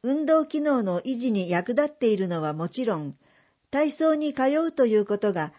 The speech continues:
生活のリズムと地域の皆さんとのつながりになっています。市民公開講座、良かったです。川口市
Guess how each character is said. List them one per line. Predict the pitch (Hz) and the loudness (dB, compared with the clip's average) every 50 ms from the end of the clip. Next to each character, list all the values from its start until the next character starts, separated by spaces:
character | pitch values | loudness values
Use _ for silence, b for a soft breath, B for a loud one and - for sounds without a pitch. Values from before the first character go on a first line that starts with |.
| b b b b _ | b b b b _
生 | _ - 277 294 311 294 | _ -2 0 0 0 2
活 | - 294 285 294 277 254 | 0 -2 -2 -2 -2 0
の | 269 262 247 | 0 0 2
リ | 269 294 247 | 0 0 0
ズ | 240 269 | 0 0
ム | 214 196 175 | 0 -2 -4
と | - - 156 147 120 - b b b b b | -4 -4 -4 -4 -4 -6 b b b b b
地 | - - 320 339 320 | -6 0 0 0 0
域 | 302 - 240 202 | 0 -2 -2 0
の | 196 180 | 0 0
皆 | 170 180 190 254 285 | 0 0 0 0 -2
さ | 285 - 277 254 | 0 0 -2 -2
ん | 220 196 | -2 -2
と | - 185 175 | -4 -4 -4
の | 165 160 160 | -4 -4 -6
つ | - 185 180 | -4 -4 -2
な | 214 254 254 | 0 0 2
が | 269 277 | 2 0
り | 254 262 247 | 0 0 -2
に | 240 254 247 - | -2 -2 -2 -4
な | 208 220 226 | -4 -6 -6
っ | |
て | 226 _ _ 175 | -6 _ _ -4
い | 160 151 | -2 -2
ま | 147 143 | -4 -6
す。 | 147 - - - _ _ _ _ _ _ _ _ _ _ _ _ _ _ _ _ _ _ _ _ _ _ _ _ _ _ _ _ _ _ _ _ _ _ _ _ _ _ _ _ _ _ | -6 -8 -14 -20 _ _ _ _ _ _ _ _ _ _ _ _ _ _ _ _ _ _ _ _ _ _ _ _ _ _ _ _ _ _ _ _ _ _ _ _ _ _ _ _ _ _
市 | - - - 302 330 349 | -12 -8 -4 -2 -2 0
民 | 339 320 269 220 180 151 | 0 0 0 0 -2 -2
公 | - 220 233 247 247 | 0 2 2 4 4
開 | 254 262 254 247 240 | 4 2 2 2 2
講 | - 247 247 226 | 2 2 4 4
座、 | 190 170 160 143 - - _ - | 4 2 -2 -2 -4 -8 _ 0
良 | 185 226 262 | 2 2 2
か | - 330 302 | 4 0 0
っ | - - | -2 -2
た | - 190 165 | -4 -4 -2
で | 156 151 151 | -2 -4 -6
す。 | - - - _ _ _ _ _ _ _ _ _ _ _ _ _ _ _ _ _ _ _ _ _ _ _ _ _ _ _ _ | -8 -14 -20 _ _ _ _ _ _ _ _ _ _ _ _ _ _ _ _ _ _ _ _ _ _ _ _ _ _ _ _
川 | - 190 214 262 294 285 | -6 -4 -2 0 0 0
口 | 277 285 277 - 285 247 | -2 -4 -4 -6 -6 -6
市 | - - 170 156 156 - | -6 -6 -6 -6 -8 -10